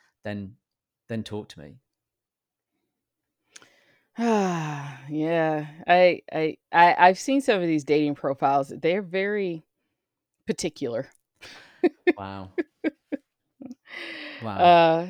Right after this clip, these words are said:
Speaker 2: so yeah, what else did I learn
Speaker 1: <laughs>
Speaker 2: over the weekend? Uh,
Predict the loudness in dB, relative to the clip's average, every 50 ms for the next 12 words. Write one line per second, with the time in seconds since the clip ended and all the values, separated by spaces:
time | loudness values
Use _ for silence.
0 | -12 -16 -20 -18 -10 -4 -2 -2 0 2 2 0 0 -2 -8 -8 -6 -4 -2 -2
1 | -4 -4 -6 -6 -4 -2 -2 -2 -4 -4 -4 -4 -4 -4 -4 -6 -6 -6 -6 -6
2 | -6 -6 -4 -4 -2 -2 -4 -4 -6 -6 -6 -6 -6 -6 -6 -6 -6 -6 -10 _
3 | _ _ _ -20 -20 -20 _ _ 2 4 6 6 8 8 6 6 6 6 4 4
4 | 2 0